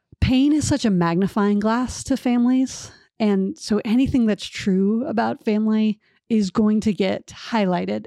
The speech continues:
amplified, magnified, uh, in times of stress. And so I think you see through his story just how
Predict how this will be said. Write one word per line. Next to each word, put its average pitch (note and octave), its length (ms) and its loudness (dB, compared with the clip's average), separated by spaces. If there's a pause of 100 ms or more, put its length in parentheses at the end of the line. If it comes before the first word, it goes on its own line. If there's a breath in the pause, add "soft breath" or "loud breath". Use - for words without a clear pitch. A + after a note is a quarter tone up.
amplified, A3+ 640 -4
magnified, G#3 760 -2 (480 soft breath)
uh, F#3 180 0
in F#3+ 180 0
times F3 360 -2
of F3 100 -6
stress. F3+ 540 -4
And G3 120 0
so G3+ 100 -2
I F#3 40 4
think G#3+ 260 -2
you G3 100 0
see G3+ 520 0 (540 soft breath)
through F#3+ 240 2
his F3+ 260 0
story F3 680 -2
just - 240 -2
how F3+ 400 0